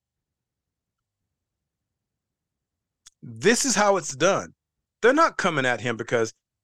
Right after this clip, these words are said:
he has bad language. They're not coming after him because he can't articulate.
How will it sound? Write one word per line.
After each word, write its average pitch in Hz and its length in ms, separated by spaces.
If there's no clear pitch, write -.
he 165 140
has 143 220
bad 131 280
language. 123 560
They're 185 300
not 330 220
coming 160 300
after 143 340
him 131 160
because 127 300
he 147 100
can't 147 220
articulate. 127 760